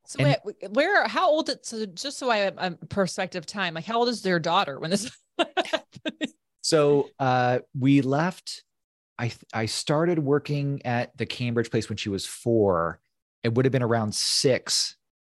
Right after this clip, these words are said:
Speaker 2: She was six when this was all happening. And so she's turning eleven now. So this would have been four or five years ago.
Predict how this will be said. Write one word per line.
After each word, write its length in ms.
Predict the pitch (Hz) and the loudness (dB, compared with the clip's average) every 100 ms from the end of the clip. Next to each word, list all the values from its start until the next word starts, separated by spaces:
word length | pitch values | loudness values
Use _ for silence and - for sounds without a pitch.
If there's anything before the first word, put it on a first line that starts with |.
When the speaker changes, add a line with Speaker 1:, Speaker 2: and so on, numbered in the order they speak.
| - | -8
Speaker 2:
She 180 | - 131 | -2 2
was 220 | 104 - | 2 0
six 500 | - - 131 - - | 0 2 2 0 -2
when 140 | 113 | 0
this 160 | 107 - | 0 0
was 120 | 104 | 0
all 100 | 95 | 2
happening. 680 | 90 110 113 104 90 90 107 - _ _ _ _ | 2 0 0 -2 -4 -6 -12 -18 _ _ _ _
And 160 | - 110 | -4 -2
so 220 | - 113 | 2 0
she's 200 | 104 110 | 0 -2
turning 340 | - 131 127 117 | -2 0 0 2
eleven 480 | 107 107 107 98 101 | 2 2 2 0 2
now. 400 | 107 98 87 92 | 2 2 0 -2
So 160 | - | 0
this 140 | 107 117 | 2 2
would 60 | |
have 80 | 101 | 0
been 60 | 98 | 0
four 300 | - 113 110 | 2 4 4
or 60 | |
five 260 | 98 90 80 | 4 2 2
years 240 | 78 80 | -4 -4
ago. 320 | 85 117 120 | -6 -6 -8